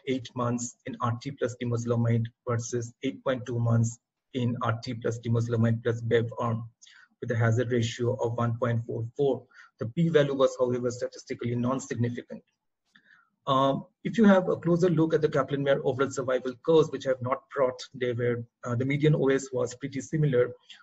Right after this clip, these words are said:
However, there was a hazard ratio of death of one point two three with the addition of bevacizumab.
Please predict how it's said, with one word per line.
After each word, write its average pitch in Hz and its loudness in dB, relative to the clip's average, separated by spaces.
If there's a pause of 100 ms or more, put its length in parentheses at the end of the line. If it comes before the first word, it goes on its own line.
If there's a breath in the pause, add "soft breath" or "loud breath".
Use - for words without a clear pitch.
(160 loud breath)
However, 151 4
there 135 2
was 127 2
a 123 -2
hazard 120 -2
ratio 123 -6
of 123 -2
death 123 -2
of 120 2
one 120 -6
point 120 -2
two 120 -8 (100)
three 147 -2
with 120 -6
the 123 0
addition 120 -6
of 117 -2
bevacizumab. 120 -4